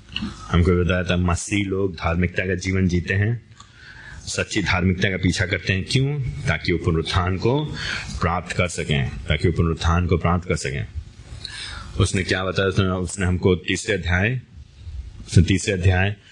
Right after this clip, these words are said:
उसके ग्यारह पद में कहता है कि वो सब कुछ, जो कुछ उसके जीवन में हो रहा है, वो इसलिए करके ताकि वो मृतकों के पुनरुत्थान को प्राप्त कर सके। ग्यारह पद में, तीसरे अध्याय के ग्यारह पद में।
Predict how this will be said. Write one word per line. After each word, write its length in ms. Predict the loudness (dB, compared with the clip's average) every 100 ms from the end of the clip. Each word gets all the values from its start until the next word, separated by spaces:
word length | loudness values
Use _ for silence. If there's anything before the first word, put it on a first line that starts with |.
| -20 -20 -4 2
उसके 320 | 2 4 0 -2
ग्यारह 520 | -6 -2 -2 0 2
पद 140 | 2 2
में 120 | 2
कहता 280 | 0 0 0
है 360 | 0 0 -4 -16 -20 -20 -6
कि 120 | 0 2
वो 140 | 2
सब 380 | 0 -2 0 2
कुछ, 120 | 2
जो 180 | 4 4
कुछ 160 | 4
उसके 200 | 4 4
जीवन 220 | 4 2 2
में 60 |
हो 80 | 2
रहा 60 | 2
है, 40 |
वो 60 | 0
इसलिए 200 | 0 0
करके 320 | 0 -2 -4
ताकि 200 | -2 0
वो 60 |
मृतकों 840 | 0 0 2 2 2 2 2 2 4
के 160 | 2
पुनरुत्थान 920 | 2 2 4 4 2 0 2 4 4 2
को 180 | 2
प्राप्त 600 | 2 -2 -2 0 0 -2
कर 80 | -4
सके। 240 | -2 0 0
ग्यारह 220 | 2 0
पद 140 | -2
में, 200 | -4 -4 -10 -20 -20 -20 -20 -14 -2
तीसरे 220 | -2 0
अध्याय 160 | 2 2
के 100 | 2
ग्यारह 220 | 2 2
पद 60 | 0
में। 240 | 0 -2